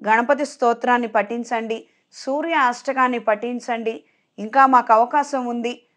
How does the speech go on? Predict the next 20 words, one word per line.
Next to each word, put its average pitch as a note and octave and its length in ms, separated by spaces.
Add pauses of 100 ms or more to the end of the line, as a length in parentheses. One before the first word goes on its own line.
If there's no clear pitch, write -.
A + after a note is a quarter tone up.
(120)
సమస్యలు C#4+ 600
ఎక్కువగా C#4 600
ఉన్నాయనుకుంటే A#3+ 840 (260)
శ్రీ C4 280
లక్ష్మీనారాయణ C4 880
పాశుపత B3 540
హోమాన్ని A#3 500
జరిపించండి, A3 880 (320)
సౌర C#4 380
పాశుపత C4+ 520
హోమాన్ని A#3 540
జరిపించండి. A3 880 (280)
శ్రీ C4 240
సూర్యనారాయణ C4+ 840
స్వామి B3 360
వారి A#3 240
అష్టకాన్ని B3+ 720 (340)
ప్రతిరోజు C4 580
నిత్యకృత్యంలో C#4+ 920
భాగంగా A#3 580